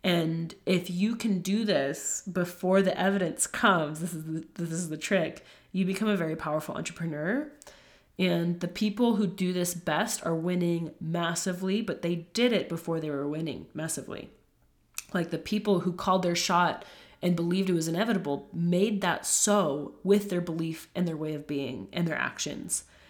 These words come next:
which is available to you right now. And so I want you to think about someone,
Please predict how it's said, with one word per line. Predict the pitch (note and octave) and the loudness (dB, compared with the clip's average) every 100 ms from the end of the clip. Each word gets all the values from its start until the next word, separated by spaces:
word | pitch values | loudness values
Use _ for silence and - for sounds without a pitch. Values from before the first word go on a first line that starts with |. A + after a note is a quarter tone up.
| - - | -14 0
which | F#3+ | 2
is | F3+ | 4
available | F3 E3 D#3+ D3+ | 4 0 -2 -4
to | - | -6
you | C#3+ D3 C#3 - | -4 -4 -6 -6
right | D3+ C#3 | -6 -6
now. | C#3 A#2 E2 E3 _ - - - | -6 -6 -8 -10 _ -20 -20 -4
And | F3 F#3 | 0 4
so | G3+ F3 E3 - - | 6 6 2 -2 -2
I | F#3 | 2
want | F#3+ G3 | 4 4
you | C4+ | 4
to | |
think | A#3 - G3+ | 2 2 2
about | G3 D#3 | 4 2
someone, | - F3+ E3+ D3+ D3 C#3+ | 2 0 0 -2 -2 -4